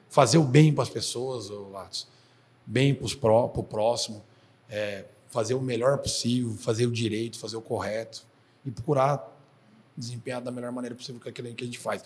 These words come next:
O dia a dia é muito intenso, às vezes a gente cansa, estressa, mas tem que ter paciência pra tratar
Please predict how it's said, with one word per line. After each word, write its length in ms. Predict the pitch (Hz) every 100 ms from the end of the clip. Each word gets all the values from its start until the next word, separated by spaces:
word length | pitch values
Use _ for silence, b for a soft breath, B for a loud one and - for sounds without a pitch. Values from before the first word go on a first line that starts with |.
| b b
O 60 | 147
dia 120 | 185
a 40 |
dia 100 | 175
é 40 | 185
muito 220 | 185 175
intenso, 320 | - 139 123
às 60 | 110
vezes 140 | 120
a 60 | 117
gente 240 | 120 - -
cansa, 420 | - 120 127 -
estressa, 400 | - 120 123 - b b b b
mas 140 | 107 107
tem 100 | 113
que 60 |
ter 80 | 113
paciência 540 | - 117 - 113 113 -
pra 100 | 117
tratar 300 | 120 113